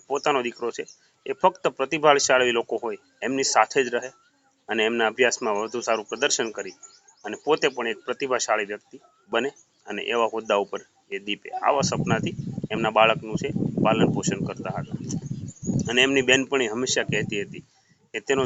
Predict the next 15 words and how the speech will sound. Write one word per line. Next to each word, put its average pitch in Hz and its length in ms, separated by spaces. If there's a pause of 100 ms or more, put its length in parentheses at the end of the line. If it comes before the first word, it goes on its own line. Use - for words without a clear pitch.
દીકરો 123 280
ભલે 131 220
પહેલા 120 340
ન 113 60
આવે, 98 300 (340)
પણ 127 200
એની 120 160
ઈચ્છા 135 240
એ 131 120
હતી 110 300 (360)
કે - 80
એક 110 120
સારો 123 300
વ્યક્તિ 107 380
બને 101 260